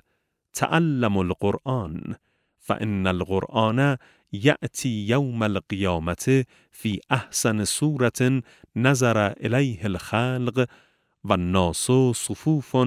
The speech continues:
عشرون و مائة الف صف، ثمانون الف صف امة محمد صلی الله علیه و آله و سلم و اربعون الف صف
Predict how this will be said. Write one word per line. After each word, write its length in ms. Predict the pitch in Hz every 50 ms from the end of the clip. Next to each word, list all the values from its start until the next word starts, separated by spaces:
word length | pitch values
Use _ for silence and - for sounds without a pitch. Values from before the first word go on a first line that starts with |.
| 123 117 - _ - _ _ _ -
عشرون 800 | - 95 - - - - 98 98 98 90 85 87 101 113 123 120 113 _ - _ _ _ -
و 100 | - 107
مائة 520 | 98 98 101 127 - - 120 113 - - 117 - -
الف 560 | - 139 139 131 117 107 - - 117 107 101
صف، 640 | 92 - - - - 131 123 - - - - - - _ _ _ _ _ _ _ _ _ _ _ _ _ _ _ _ _ -
ثمانون 920 | - - 131 117 120 117 113 107 104 107 123 143 147 139 131 123 117 113 107 - - - - _ _ _ _ -
الف 340 | 135 135 135 123 110 - -
صف 440 | 110 - - 135 131 - - - - 120 113 104 - -
امة 540 | 143 156 156 147 135 123 117 113 - - -
محمد 1040 | 117 107 104 98 98 92 - 147 151 147 135 123 120 113 107 113 107 101 98 92 - - _ _
صلی 360 | - - - 123 110 104 107
الله 540 | 123 139 147 135 117 117 107 98 87 90 98
علیه 400 | 95 92 92 101 101 92 80 92
و 80 | 87 90
آله 440 | 90 87 87 87 90 90 87 90 87
و 100 | 95 87
سلم 560 | - - 104 101 98 113 127 139 143 135 120 - - - _ _ _ -
و 100 | 104 107 -
اربعون 840 | 117 107 101 92 95 92 98 98 - - 135 139 135 127 120 117 - -
الف 360 | - 131 131 123 117 - -
صف 560 | 113 - - 139 139 - - - - 131 127